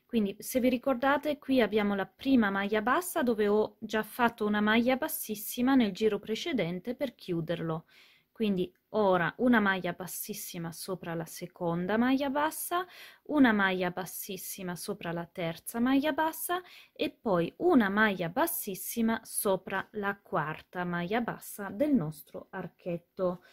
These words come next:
Ora facciamo una catenella per alzarci nel lavoro e adesso lavoriamo nove maglie basse in fila, quindi la prima la faremo proprio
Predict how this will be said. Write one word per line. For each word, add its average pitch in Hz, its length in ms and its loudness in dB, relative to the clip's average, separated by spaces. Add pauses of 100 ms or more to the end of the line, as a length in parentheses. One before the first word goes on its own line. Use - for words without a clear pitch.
(240)
Ora 269 180 4
facciamo 175 580 -4
una 320 260 2
catenella 185 840 0
per 196 260 -6
alzarci 175 600 -4
nel 170 180 -2
lavoro 196 560 2 (240)
e - 120 0
adesso 262 440 4
lavoriamo 233 640 2
nove 311 460 4
maglie 247 400 4
basse 202 580 -4
in 214 220 -2
fila, 170 480 -6
quindi 233 260 4
la 208 160 4
prima 320 420 2
la 285 120 4
faremo 190 420 -2
proprio 302 460 0